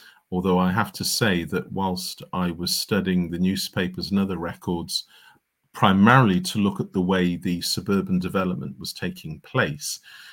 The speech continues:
when I was looking at the newspapers, I would start obviously in the back page in the summer, and I would actually read and,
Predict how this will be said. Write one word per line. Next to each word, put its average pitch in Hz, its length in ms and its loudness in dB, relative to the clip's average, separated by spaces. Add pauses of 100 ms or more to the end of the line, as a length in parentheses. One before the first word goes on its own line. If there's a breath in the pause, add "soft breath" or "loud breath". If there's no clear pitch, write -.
(200 loud breath)
when 98 120 4
I 92 100 6
was 90 260 0
looking 120 360 4
at 78 80 0
the 76 100 -2
newspapers, 95 800 0
I 95 140 -2
would 92 240 -6
start 92 460 -2
obviously 95 480 -4
in 101 160 -4
the 123 60 -6
back 147 280 -2
page 76 460 -2
in 80 100 -8
the 76 100 -6
summer, 71 380 -4 (420 soft breath)
and 87 100 -6
I 87 80 -2
would 90 120 0
actually 92 420 -2
read 90 440 2
and, 85 220 -6